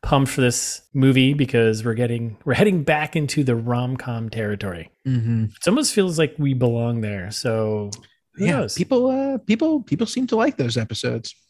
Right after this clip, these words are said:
Speaker 1: Yes. So who knows? Maybe we'll do more. More importantly about this episode, uh,
Speaker 2: Mm-hmm.
Speaker 1: is it's also a first-time actor for I T M T. And I'd even
Speaker 2: Won't
Speaker 1: say
Speaker 2: be the
Speaker 1: it's a
Speaker 2: last.
Speaker 1: it won't be the <laughs> oh, no, no, no, no, no. I've absolutely not. Oh,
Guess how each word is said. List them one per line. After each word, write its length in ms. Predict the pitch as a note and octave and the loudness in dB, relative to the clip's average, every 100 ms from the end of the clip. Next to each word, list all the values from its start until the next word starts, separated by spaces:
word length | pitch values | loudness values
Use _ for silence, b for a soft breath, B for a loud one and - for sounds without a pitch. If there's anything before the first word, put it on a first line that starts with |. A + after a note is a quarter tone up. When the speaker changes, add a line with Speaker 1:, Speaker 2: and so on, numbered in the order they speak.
| _ _ | _ _
Speaker 1:
Yes. 360 | - G#3 - - _ - | -6 -6 -6 -16 _ -8
So 600 | - B2+ B2 A#2+ A#2 B2 | -2 2 2 2 -2 -2
who 100 | B3 | -4
knows? 320 | D#4+ C4 - | -2 -4 -4
Maybe 120 | D3+ D3 | -4 -4
we'll 80 | E3+ | -2
do 100 | F3+ | -2
more. 280 | G3+ D#3+ - | -2 -4 -4
More 420 | F3 D#3+ F3 F3+ | 0 4 6 6
importantly 680 | D#3+ C#3+ A#2+ E3+ F#3 E3 C#3 | 6 2 2 2 2 2 0
about 240 | B2 A#2 A#2 | 2 0 0
this 480 | B2 A2 - - - _ | -6 -6 -8 -12 -18 _
episode, 640 | - - - A#2 A2 G#2 G2+ B B _ _ | -20 -12 -6 -2 -2 -2 -8 B B _ _
uh, 60 | B2+ | -4
Speaker 2:
Mm-hmm. 320 | A2 G#2+ A2+ A#2 | -2 -2 -2 -2
Speaker 1:
is 320 | A2 G#2 - - _ _ | -4 -4 -8 -12 _ _
it's 100 | - | -2
also 240 | - - C#3+ | -2 0 -2
a 80 | |
first-time 960 | G2 - - D3 C#3+ - - D#3 D3 C#3 D3 | -4 -6 -2 -2 -2 -8 -4 0 0 0 0
actor 340 | B2+ B2+ A#2+ | 0 0 -4
for 200 | G#2 A2+ | -4 -4
I 160 | G#2+ A2+ | -2 -4
T 180 | - A2+ | -4 -4
M 180 | A2+ | -2
T. 360 | A#2 G#2 F2+ F#2+ - | -4 -6 -8 -12 -4
And 540 | B2+ A#2 A#2 A2 G#2+ - - | -2 0 -2 -2 -6 -10 -2
I'd 120 | D3+ | 2
even 140 | F3 F#3 | 4 4
Speaker 2:
Won't 100 | A3+ | 6
Speaker 1:
say 80 | |
Speaker 2:
be 40 | A#3 | 8
the 60 | |
Speaker 1:
it's 80 | G#3 | 8
a 20 | |
Speaker 2:
last. 360 | A#2 C3+ - - - - | 6 2 -2 -10 -14 2
Speaker 1:
it 60 | |
won't 120 | D3+ B3 | 4 6
be 40 | |
the 100 | C4 | 6
<laughs> 100 | F#3 G#3 | 6 8
oh, 100 | E3+ | 8
no, 140 | G3 | 8
no, 360 | F3 E3+ A#2+ G#2+ | 6 6 4 2
no, 120 | A#2+ | 0
no, 120 | D#3 | 2
no. 200 | C#3 A2 | 2 0
I've 200 | F#2+ B2+ C3+ | 0 2 2
absolutely 360 | - D3 C#3 - | 2 2 2 4
not. 240 | B2 A2 - | 0 0 -4
Oh, 280 | C3+ B2+ A#2 | -2 0 -2